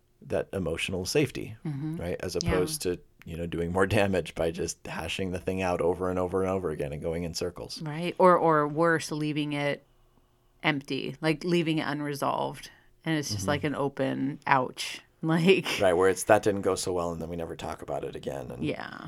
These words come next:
Speaker 1: you know, it
Speaker 2: And
Speaker 1: takes a
Speaker 2: then
Speaker 1: few days to wear off.
Speaker 2: Well, and what that does is that damages the trust, like, foundational trust, because, like, we've talked about trust before, but, like, trust being sort of that, like, leaning into vulnerability and saying, like, "Hey, I'm taking this risk and we're gonna work through this."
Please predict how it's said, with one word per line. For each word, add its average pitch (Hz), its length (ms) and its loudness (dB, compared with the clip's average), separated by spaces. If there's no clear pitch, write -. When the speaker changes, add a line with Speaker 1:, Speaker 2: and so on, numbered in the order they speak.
Speaker 1:
you 92 100 0
know, 73 80 2
it - 80 0
Speaker 2:
And 180 100 6
Speaker 1:
takes 165 140 8
a - 80 6
Speaker 2:
then 156 80 -2
Speaker 1:
few 101 120 2
days 92 280 2
to 92 100 -6
wear 87 300 0
off. 78 480 -2
Speaker 2:
Well, 196 140 6
and 185 80 2
what 185 140 2
that 165 140 2
does 175 220 0
is 165 100 -6
that 151 180 0
damages 143 600 -2
the 151 80 -2
trust, 160 480 0
like, 135 280 2
foundational 143 840 0
trust, - 720 -4
because, 151 580 -2
like, 139 320 -2
we've 165 140 0
talked 190 240 6
about 151 200 6
trust - 340 -4
before, 160 400 0
but, 139 160 -2
like, 143 260 0
trust - 440 0
being 147 420 0
sort 147 240 -4
of 131 100 -6
that, 135 240 4
like, 139 280 2
leaning 151 400 0
into 143 180 0
vulnerability 143 840 -2
and 143 160 -4
saying, 143 340 0
like, 143 240 -4
"Hey, 165 120 2
I'm 147 80 0
taking 151 360 -6
this 143 220 -6
risk - 500 -2
and 151 140 -4
we're 147 100 -4
gonna 143 300 -4
work 143 340 -4
through 156 260 -4
this." 139 440 -4